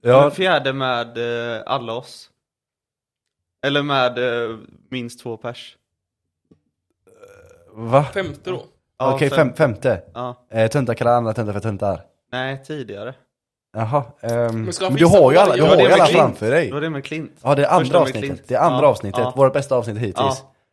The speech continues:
Speaker 1: Nej.
Speaker 3: Fortsätt gissa så att du
Speaker 1: Ja.
Speaker 3: klarar det, så du kan vinna.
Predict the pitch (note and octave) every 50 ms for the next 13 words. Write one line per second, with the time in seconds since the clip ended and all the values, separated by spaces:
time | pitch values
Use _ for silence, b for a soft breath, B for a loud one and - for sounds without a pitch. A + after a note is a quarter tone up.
0 | _ _ _ A2 A2 A2+ A2+ G#2+ G2+ G2 - _ _ _ _ _ _ _ _ _
1 | _ _ _ _ _ - G#3 G#3+ G#3 - G#3+ - A3+ A3 - - - E3 D#3+ D#3+
2 | D#3+ _ - - F3 E3 E3+ - A2+ A#2 A#2+ A#2 A#2 C3+ C#3+ D3 D3 - D3+ D3+
3 | D3+ D#3 D3 D3+ C#3 C#3 C#3+ C#3+ C#3+